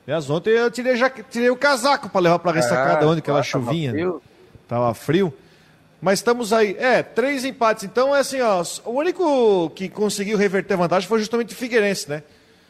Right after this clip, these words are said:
Speaker 1: O Figueirense que teve aquele, aquele gol no começo da partida, aquele gol com sete minutos. Aí depois, até o Figueirense teve algumas chances, aí o, o Tito foi expulso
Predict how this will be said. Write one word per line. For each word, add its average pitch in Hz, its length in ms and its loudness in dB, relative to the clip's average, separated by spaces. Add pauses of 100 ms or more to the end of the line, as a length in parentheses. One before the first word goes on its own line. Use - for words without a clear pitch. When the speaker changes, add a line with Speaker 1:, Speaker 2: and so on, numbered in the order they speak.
(160)
Speaker 1:
O - 40 -20
Figueirense 156 540 -2
que - 60 -20
teve 156 240 -2
aquele, 139 440 -2 (340)
aquele 156 300 -2
gol 156 200 2
no 165 120 0
começo 165 400 -2
da 175 100 0
partida, 202 580 -2
aquele 151 220 -4
gol 160 180 0
com 165 160 -8
sete 202 500 0
minutos. 175 560 -2 (300)
Aí 175 300 2
depois, 208 800 2 (880)
até - 180 -2
o 185 40 0
Figueirense 185 320 -2
teve 175 140 -2
algumas 170 320 -2
chances, 220 420 -2
aí 165 180 0
o, 151 400 2
o 143 140 -4
Tito 170 640 0 (340)
foi 185 240 0
expulso 233 680 -4